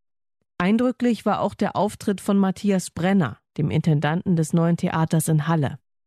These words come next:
Mit seiner Kollegin inszenierte er ein kurzes Stück, in dem er einen jüdischen Obsthändler aus den neunzehnhundertdreißiger Jahren spielte. In seiner anschließenden Rede stand er wütend und schreiend auf der Bühne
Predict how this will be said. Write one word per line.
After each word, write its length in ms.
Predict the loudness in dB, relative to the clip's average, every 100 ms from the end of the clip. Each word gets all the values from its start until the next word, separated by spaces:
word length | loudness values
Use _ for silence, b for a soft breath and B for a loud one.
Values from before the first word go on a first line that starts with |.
| _ _ _ -4
Mit 140 | 0
seiner 280 | 2 2 0
Kollegin 560 | 0 2 2 2 0
inszenierte 680 | 0 -2 0 2 4 2 -2
er 160 | -2 0
ein 160 | 0
kurzes 440 | 2 -2 0 -2 -2
Stück, 300 | -2 -4 -6 B B B
in 140 | 2
dem 180 | 4 2
er 120 | 2
einen 200 | 2 4
jüdischen 420 | 2 2 0 0
Obsthändler 720 | -2 -2 -2 0 2 2 2
aus 180 | 0 -2
den 200 | 2 4
neunzehnhundertdreißiger 1040 | 4 2 2 2 2 2 0 -2 -2 -2 0
Jahren 420 | 2 2 0 -2
spielte. 540 | -4 -6 -6 -6 -12 -14 _ _ _ _ -2
In 120 | 0
seiner 340 | 2 2 0 0
anschließenden 640 | -2 0 0 2 4 4
Rede 380 | 2 0 0 -2
stand 320 | 0 0 0
er 180 | 0 2
wütend 540 | 2 2 0 0 0
und 160 | 0 0
schreiend 500 | 0 -2 -2 0 -2
auf 160 | -4 -2
der 140 | -2
Bühne 440 | 2 2 4 2